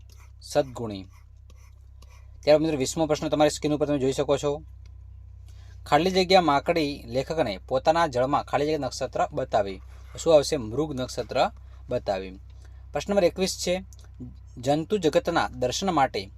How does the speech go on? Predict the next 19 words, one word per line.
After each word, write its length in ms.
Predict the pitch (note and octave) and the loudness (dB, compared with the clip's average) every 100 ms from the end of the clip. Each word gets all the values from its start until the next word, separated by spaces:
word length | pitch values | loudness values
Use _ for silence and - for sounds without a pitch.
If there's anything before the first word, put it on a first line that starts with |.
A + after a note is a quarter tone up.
| - - - | -20 -14 0
રાતનો 360 | C3 C#3 F#3+ F#3 | 0 2 -2 -2
શાંત 300 | D#3 D#3 - | 0 -2 0
ખાલી 260 | C#3+ D#3 | -2 0
જગ્યા 140 | D#3+ E3+ | 0 0
સમય 260 | D3 C#3+ | 0 -4
યોગ્ય 480 | B2+ G#2+ G#2 A#2+ A#2+ - - | -4 -6 -6 -6 -6 -10 -14
છે. 300 | - G2 - - - | -10 -10 -12 -18 -18
તો 60 | B2+ | -10
શું 180 | - D#3+ | 2 4
આવશે? 420 | C3+ - D3 D3+ - - | 4 2 -2 -4 -12 -16
નીરવ. 1040 | G#2+ B2 D3 C#3 B2 C3 - - A2 A2 F#2+ - - - - - - | -10 -4 0 2 4 2 0 -10 -6 -4 -4 -8 -20 -20 -20 -12 -6
પ્રશ્ન 220 | D3+ G3+ | -2 0
નંબર 120 | G3+ | 4
બાવીસ 440 | D#3+ C#3+ D#3+ - D3+ | 6 6 4 -2 -4
છે, 200 | D#3+ - - - - - | -4 -8 -20 -20 -20 -12
કુદરતના 640 | D3 D3 G3 G#3 - G3 G3 | -6 2 4 2 2 2 2
ખાલી 340 | - D#3 F3 | 4 2 2
જગ્યા 340 | E3+ E3 F3+ E3 | -2 0 4 6
વાડી 420 | C3+ D3 B2+ | 6 4 0